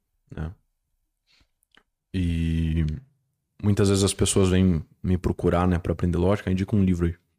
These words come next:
Só que, imagina, sei lá,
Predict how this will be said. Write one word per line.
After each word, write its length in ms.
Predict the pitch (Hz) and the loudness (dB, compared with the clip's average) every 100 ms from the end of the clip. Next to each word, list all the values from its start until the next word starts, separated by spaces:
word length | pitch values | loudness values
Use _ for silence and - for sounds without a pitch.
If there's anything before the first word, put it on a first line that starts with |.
| _ _ _ _ _ _ _ | _ _ _ _ _ _ _
Só 200 | - - | -8 -4
que, 280 | 131 139 156 - _ _ _ _ - - _ _ _ _ _ _ _ - | -2 0 0 -2 _ _ _ _ -20 -20 _ _ _ _ _ _ _ 0
imagina, 320 | 113 113 127 | 2 4 4
sei 140 | 131 | 4
lá, 400 | 113 87 69 - | 2 2 -2 -8